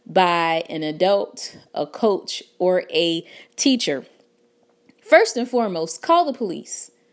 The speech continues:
Alert the authorities. Let them know the name of the teacher, what this teacher has done to your child,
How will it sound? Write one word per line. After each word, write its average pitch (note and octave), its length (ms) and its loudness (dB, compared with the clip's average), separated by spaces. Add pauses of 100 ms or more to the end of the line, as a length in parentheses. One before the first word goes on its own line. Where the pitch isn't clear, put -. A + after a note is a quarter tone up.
(360)
Alert A#3 460 4
the B3 140 0
authorities. F3 720 -2
Let G#3 420 0
them A#3 320 0
know A#3 400 0 (400)
the F3 200 4
name A3 680 -2
of A#3 380 4
the A#3+ 100 0
teacher, A#3+ 720 -2 (140)
what F#3 480 0
this A3+ 500 2 (420)
teacher B3 440 0
has F#3+ 260 0
done A3+ 340 -2
to A#3 160 -8
your F3+ 300 -2
child, A3+ 560 -2